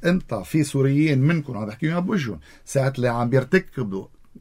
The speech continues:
كل هالسرقات وكل هالزعرانات، عم تروحوا أنتوا بظهر الملغوصة. نحن مش ضدكم خيي، سوي وضعك،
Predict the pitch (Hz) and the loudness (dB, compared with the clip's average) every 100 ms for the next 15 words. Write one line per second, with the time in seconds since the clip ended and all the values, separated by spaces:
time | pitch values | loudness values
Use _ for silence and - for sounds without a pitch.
0 | - - - 190 160 156 - 151 170 147 | -20 -20 4 6 6 2 0 0 2 0
1 | 117 110 170 175 165 143 151 151 147 147 | -2 -2 2 4 2 0 0 0 0 -2
2 | - _ _ - 170 208 214 220 226 226 | -4 _ _ -2 -2 2 2 2 2 2
3 | 208 226 226 233 233 226 240 - - - | 2 4 4 4 2 0 -4 -4 -8 -10
4 | - - - 208 233 226 240 190 226 - | -20 -20 4 8 8 8 6 4 2 2
5 | 175 139 143 131 131 _ - 190 247 233 | -4 -2 -2 -2 -6 _ 4 6 8 8
6 | 220 190 185 | 8 6 2